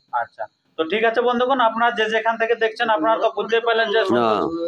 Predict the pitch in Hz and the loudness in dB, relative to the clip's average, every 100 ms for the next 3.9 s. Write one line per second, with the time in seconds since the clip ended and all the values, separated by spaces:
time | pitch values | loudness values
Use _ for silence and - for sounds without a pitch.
0 | 180 190 220 208 208 220 220 214 214 220 | 0 2 2 2 0 0 2 2 2 2
1 | 214 208 226 208 196 196 214 214 190 190 | 2 0 -2 -2 -2 0 0 -2 -4 2
2 | 240 233 190 185 _ _ 185 196 214 208 | 2 2 -2 -2 _ _ -6 -2 -2 -2
3 | 202 202 202 - 254 233 202 190 | -6 -4 -4 2 2 4 0 -2